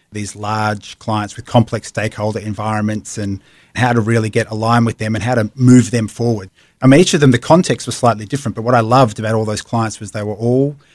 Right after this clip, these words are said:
sophisticated. They all had a lot of ambition, and it was all about how do we partner more closely together to help these clients get where they're going and reach their objectives, and how do we align the agency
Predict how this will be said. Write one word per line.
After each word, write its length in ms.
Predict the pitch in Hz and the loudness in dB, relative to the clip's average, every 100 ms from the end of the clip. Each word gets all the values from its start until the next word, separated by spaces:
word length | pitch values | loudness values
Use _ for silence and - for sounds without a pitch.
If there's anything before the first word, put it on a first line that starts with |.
| _ | _
sophisticated. 680 | - - 120 - - 113 107 | -18 -4 -4 -2 -4 -2 0
They 60 | 113 | 2
all 100 | 123 | 4
had 140 | 123 | 4
a 20 | |
lot 160 | 117 117 | 2 2
of 60 | |
ambition, 440 | 113 110 101 - 104 | 0 -4 -6 -8 -8
and 120 | 104 | -10
it 20 | |
was 120 | 104 | -8
all 140 | 110 110 | -8 -8
about 220 | 107 104 | -8 -10
how 200 | - 131 | -4 0
do 80 | 151 | 2
we 120 | 123 | 2
partner 440 | 107 - 120 117 113 | 0 2 2 2 -4
more 140 | 107 | -6
closely 420 | - 113 104 104 | -2 -2 -2 -6
together 420 | 98 95 107 98 | -10 -8 -10 -10
to 120 | 98 101 | -12 -8
help 260 | 110 107 | -8 -6
these 160 | 117 104 | -8 -8
clients 480 | - 113 110 101 - | -2 0 0 -4 -6
get 160 | 110 | -8
where 100 | 110 | -8
they're 100 | 101 | -12
going 320 | 101 107 107 | -6 -4 -4
and 100 | 101 | -6
reach 220 | 104 107 - | -8 -8 -6
their 160 | 110 | -6
objectives, 640 | 104 95 107 - 101 120 | -6 -8 -12 -12 -16 -14
and 120 | 113 110 | -8 -4
how 100 | 117 | -2
do 80 | |
we 80 | 113 | -2
align 340 | 113 110 117 113 | -4 -2 0 0
the 140 | 110 | -2
agency 640 | 113 113 110 - 110 104 | -4 -4 -6 -8 -8 -8